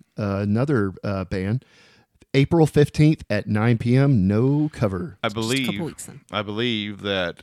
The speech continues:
Speaker 1: Yeah,
Speaker 2: when they
Speaker 1: two
Speaker 3: Let me
Speaker 1: weeks
Speaker 3: guess,
Speaker 1: from
Speaker 3: we have
Speaker 1: today.
Speaker 3: kids.
Speaker 2: Yes, because when they,
Speaker 3: Oh.
Speaker 2: when they posted it, I said, "Are you fucking serious? Do you like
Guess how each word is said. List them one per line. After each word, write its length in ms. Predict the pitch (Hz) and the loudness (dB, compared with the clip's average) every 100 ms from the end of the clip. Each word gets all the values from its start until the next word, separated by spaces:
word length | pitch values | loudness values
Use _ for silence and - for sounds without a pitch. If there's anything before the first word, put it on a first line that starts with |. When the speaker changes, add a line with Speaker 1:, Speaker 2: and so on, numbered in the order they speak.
| - | -12
Speaker 1:
Yeah, 120 | 113 | -8
Speaker 2:
when 80 | 104 | -4
they 60 | |
Speaker 1:
two 160 | 104 131 | 0 4
Speaker 3:
Let 60 | 139 | 4
me 40 | |
Speaker 1:
weeks 80 | 175 | 2
Speaker 3:
guess, 40 | - | 2
Speaker 1:
from 160 | 143 | 2
Speaker 3:
we 80 | - | 2
have 80 | 120 | 2
Speaker 1:
today. 160 | 151 127 | 0 -2
Speaker 3:
kids. 80 | |
Speaker 2:
Yes, 340 | 120 113 95 - | 2 2 0 -8
because 460 | 127 117 131 117 | -12 -4 -2 -2
when 200 | 110 127 120 | -4 -6 -4
they, 140 | 117 | -6
Speaker 3:
Oh. 340 | 113 135 131 - - | -8 -14 -16 -20 -10
Speaker 2:
when 120 | 127 | -4
they 120 | 123 | -4
posted 460 | 120 160 190 - 113 | -2 0 0 -2 -4
it, 120 | 110 | -4
I 160 | 101 123 | -4 -6
said, 240 | - 120 | -6 -4
"Are 60 | 113 | -4
you 220 | 110 95 _ - | -6 -10 _ -10
fucking 380 | 214 208 131 104 | -10 -8 -12 -12
serious? 580 | 127 120 123 120 123 - _ - _ _ | -8 -6 -6 -8 -14 -20 _ -20 _ _
Do 100 | 117 | -2
you 300 | 135 131 123 | -2 0 -2
like 420 | 120 147 139 - | -2 -2 -4 -8